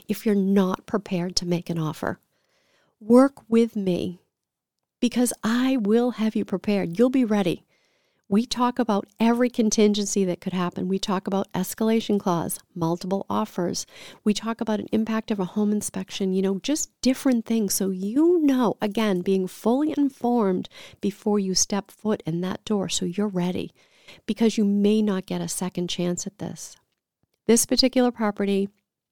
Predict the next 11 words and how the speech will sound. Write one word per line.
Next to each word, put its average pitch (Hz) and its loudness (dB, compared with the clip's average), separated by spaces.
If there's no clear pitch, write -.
we 208 4
had 214 4
over 202 2
forty 214 0
showings 196 2
in 190 -2
a 190 -4
combination 196 0
of - -6
two 220 -2
days 180 0